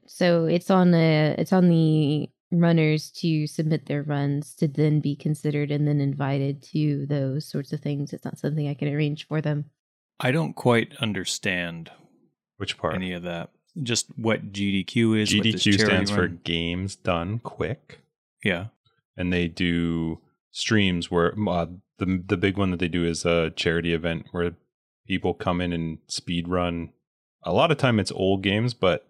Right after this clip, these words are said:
Speaker 3: they have, like, new games too.
Speaker 2: So they're
Speaker 3: And people
Speaker 2: primarily
Speaker 3: donate.
Speaker 2: a streaming thing, and they just stream fast gameplay, like,
Speaker 1: The way it is
Speaker 2: speedrunning for
Speaker 1: now,
Speaker 2: whatever
Speaker 1: yeah.
Speaker 2: game?
Speaker 1: There used to be, like, the, the live ones are really cool because it would be, like, somebody playing through the game,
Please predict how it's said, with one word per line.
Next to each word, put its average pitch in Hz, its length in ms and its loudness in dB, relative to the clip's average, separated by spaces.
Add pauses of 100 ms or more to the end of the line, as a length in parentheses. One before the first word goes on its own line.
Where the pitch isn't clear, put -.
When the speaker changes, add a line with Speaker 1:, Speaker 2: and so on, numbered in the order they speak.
(160)
Speaker 3:
they 104 140 2
have, 104 200 0
like, 80 260 -4 (240)
new 85 200 -8
games 85 360 -6
too. 90 300 -6 (300)
Speaker 2:
So - 140 -6
they're 113 140 2
Speaker 3:
And 90 60 0
people 113 160 2
Speaker 2:
primarily 107 380 4
Speaker 3:
donate. 104 80 4
Speaker 2:
a 101 40 -2
streaming 117 480 2
thing, 127 360 2
and 104 140 2
they 98 80 2
just 95 320 -4 (140)
stream 98 640 -2 (460)
fast 95 360 -2
gameplay, 104 540 -4
like, 220 120 0
Speaker 1:
The 233 100 4
way 285 180 4
it 285 60 2
is 240 140 6
Speaker 2:
speedrunning 196 40 4
for 208 40 8
Speaker 1:
now, 190 240 6
Speaker 2:
whatever 170 180 4
Speaker 1:
yeah. 160 200 4
Speaker 2:
game? 160 80 4
Speaker 1:
There 185 120 4
used 254 260 0
to 247 100 0
be, 220 160 4
like, 175 480 2
the, 175 480 4
the 190 100 2
live 226 300 4
ones 208 260 6
are 175 100 0
really 170 200 2
cool 165 240 -4
because 170 340 0
it 165 100 0
would 165 120 -4
be, 170 160 0
like, 160 200 0
somebody 190 380 0
playing 170 420 0
through 160 260 -2
the 156 80 -4
game, 151 380 -2